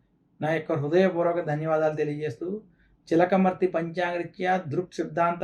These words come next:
పంచాంగ గణితం ఆధారంగా నేను మీకు ఈ ఫలితాలు తెలియజేశాను. మరొక్కసారి అందరికీ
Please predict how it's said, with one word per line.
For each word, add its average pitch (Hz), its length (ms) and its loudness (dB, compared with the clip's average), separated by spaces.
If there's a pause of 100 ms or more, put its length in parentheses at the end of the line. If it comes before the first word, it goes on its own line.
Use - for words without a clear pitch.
(120)
పంచాంగ 165 420 -2
గణితం 160 300 -4
ఆధారంగా 151 380 -2
నేను 156 160 -8
మీకు 147 160 -8
ఈ - 80 -4
ఫలితాలు 147 320 -2
తెలియజేశాను. 135 640 -2 (1300)
మరొక్కసారి 165 520 -2
అందరికీ 156 360 -4